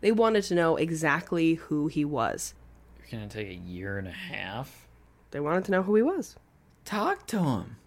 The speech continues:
Speaker 2: A
Speaker 1: And
Speaker 2: year and a half? Dude.
Speaker 1: They're building a case. Why are you so pressed?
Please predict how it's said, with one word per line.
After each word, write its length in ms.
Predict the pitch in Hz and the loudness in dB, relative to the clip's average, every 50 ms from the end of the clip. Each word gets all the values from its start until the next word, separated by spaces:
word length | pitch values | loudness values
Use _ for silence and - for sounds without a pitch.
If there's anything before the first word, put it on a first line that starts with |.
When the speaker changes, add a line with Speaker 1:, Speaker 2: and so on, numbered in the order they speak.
| - - | -10 -4
Speaker 2:
A 80 | - 104 | 0 2
Speaker 1:
And 200 | 107 101 107 117 | 2 4 6 6
Speaker 2:
year 160 | 131 147 160 | 6 6 6
and 100 | 165 156 | 4 2
a 60 | 143 | 2
half? 600 | 127 120 117 117 135 156 175 185 180 - - - - - - - _ _ _ _ _ _ _ _ - - - | 2 2 2 2 2 2 0 -2 -4 -8 -14 -20 -20 -20 -20 -20 _ _ _ _ _ _ _ _ -20 -4 0
Dude. 340 | 104 110 110 101 85 73 - - - _ _ _ - | 4 4 4 4 2 0 -6 -12 -20 _ _ _ -12
Speaker 1:
They're 240 | - - 349 381 - - - - - | 4 4 4 4 4 -2 -16 -2 2
building 360 | 330 349 403 403 415 392 359 | 4 6 8 8 8 8 8
a 80 | 359 330 | 6 4
case. 560 | 339 - - 320 349 415 339 185 - - - | 0 -2 0 4 6 6 6 6 4 2 4
Why 160 | 190 202 202 254 | 4 6 10 12
are 100 | 349 359 | 12 12
you 260 | 311 - 285 277 285 | 12 12 10 8 8
so 220 | - - 285 277 | 6 4 4 4
pressed? 580 | 269 - - 359 403 403 262 185 - - - | 4 0 -2 -2 0 0 0 0 -2 -8 -16